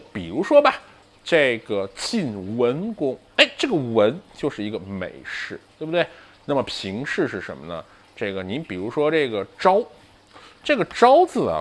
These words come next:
过去指的是这个失国或者失身。你比如说这个，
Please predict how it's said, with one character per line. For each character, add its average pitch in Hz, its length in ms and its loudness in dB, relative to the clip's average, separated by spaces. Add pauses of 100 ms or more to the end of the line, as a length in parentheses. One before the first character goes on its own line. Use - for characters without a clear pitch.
过 143 200 4
去 127 260 -4
指 78 220 -10
的 64 120 -6
是 95 220 -6
这 95 160 -6
个 85 80 -8
失 - 300 -2
国 104 320 -4 (100)
或 127 80 -4
者 92 100 -10
失 - 300 -8
身。 131 320 -2 (160)
你 107 100 -8
比 113 140 -10
如 98 140 -4
说 123 160 -2
这 120 240 0
个， 98 220 -2